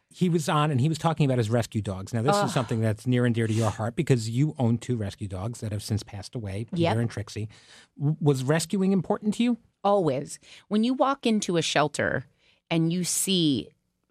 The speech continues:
Speaker 2: dogs, just perfectly good dog-, nothing's wrong with these dogs. I mean, some are old and some
Speaker 1: Sure.
Speaker 2: have, but even those dogs, you look at the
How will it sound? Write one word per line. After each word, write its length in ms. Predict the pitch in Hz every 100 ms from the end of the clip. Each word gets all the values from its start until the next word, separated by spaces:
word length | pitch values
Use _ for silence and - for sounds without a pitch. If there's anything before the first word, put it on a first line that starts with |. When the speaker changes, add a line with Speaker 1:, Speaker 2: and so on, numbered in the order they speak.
| _ 175
Speaker 2:
dogs, 460 | 175 143 131 151 -
just 220 | 208 - -
perfectly 560 | - - - - 220
good 180 | 180 185
dog-, 160 | 185 -
nothing's 440 | 320 277 214 180
wrong 200 | 202 196
with 120 | 196
these 160 | 196 180
dogs. 280 | 185 185 175
I 60 |
mean, 140 | 208 190
some 260 | - 214
are 200 | 185 175
old 300 | 147 160 160 147
and 120 | 147
some 140 | 160
Speaker 1:
Sure. 80 | 165
Speaker 2:
have, 120 | 156 - - - -
but 100 | 208
even 280 | 269 247 226
those 220 | 226 247
dogs, 240 | 196 160 208
you 80 |
look 180 | 196 247
at 120 | 269
the 100 | -